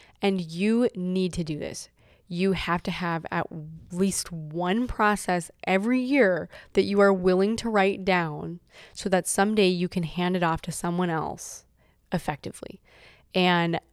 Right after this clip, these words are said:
I will say, like, I hate doing this, but when I sit down and do it, it is so much easier to be able to say, "Here, here's the entire process. Now go do it." And it has saved me so much work,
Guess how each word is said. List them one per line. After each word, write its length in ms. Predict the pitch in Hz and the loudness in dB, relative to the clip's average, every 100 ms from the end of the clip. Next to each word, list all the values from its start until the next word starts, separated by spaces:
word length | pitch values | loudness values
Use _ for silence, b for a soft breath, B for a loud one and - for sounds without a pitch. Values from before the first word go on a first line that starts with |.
| - | -2
I 380 | 175 175 185 190 | 4 6 6 4
will 240 | 175 180 | 2 2
say, 600 | 175 - 180 175 170 170 | 2 2 2 2 2 0
like, 320 | 175 170 160 - | -2 -4 -4 -6
I 120 | - 160 | -6 -6
hate 500 | 143 - 180 180 202 | -8 -6 -4 -2 -2
doing 300 | 226 233 247 | -2 0 -2
this, 260 | 247 254 | -2 -2
but 140 | - - | -2 0
when 180 | 180 | 2
I 180 | 170 165 | 2 0
sit 260 | 156 - 190 | -2 -2 2
down 260 | 214 220 | 2 2
and 200 | 240 240 | 2 0
do 140 | 208 175 | 2 4
it, 280 | 175 170 - B B B B | 2 0 -6 B B B B
it 120 | 185 | 2
is 140 | 175 160 | 2 0
so 480 | - 180 180 185 | 0 4 6 6
much 320 | 190 175 175 - | 4 2 -2 -4
easier 560 | 185 180 165 160 170 165 | -4 -4 -2 -2 -4 -6
to 180 | - | -4
be 100 | 180 | 0
able 180 | 170 170 | 2 2
to 100 | 175 | 0
say, 340 | 180 175 175 170 B B B | 0 0 0 -2 B B B
"Here, 640 | - - - 180 156 - | -10 -4 2 2 2 -2
here's 340 | - - 180 175 | -8 2 2 4
the 120 | 180 | 2
entire 520 | 170 - - 180 190 | 0 -2 -2 0 0
process. 640 | 196 175 170 - 175 160 - B B B | 0 -2 -2 -2 -4 -6 -10 B B B
Now 260 | 180 175 165 | -2 0 0
go 180 | 160 170 | 0 0
do 160 | 170 | 0
it." 200 | - - - B B B - | -2 -2 -8 B B B 0
And 580 | 202 190 180 180 185 190 - _ _ _ _ - | 4 4 4 2 2 0 -2 _ _ _ _ 4
it 160 | 214 | 6
has 180 | 196 190 | 6 2
saved 600 | - - 214 220 269 277 | -2 -4 0 2 0 0
me 500 | 240 202 160 156 - - | 0 2 2 -2 -8 -10
so 400 | - - 190 175 | -6 0 2 2
much 280 | 196 220 | 0 -2
work, 480 | 339 392 - - - | 2 2 2 -4 -16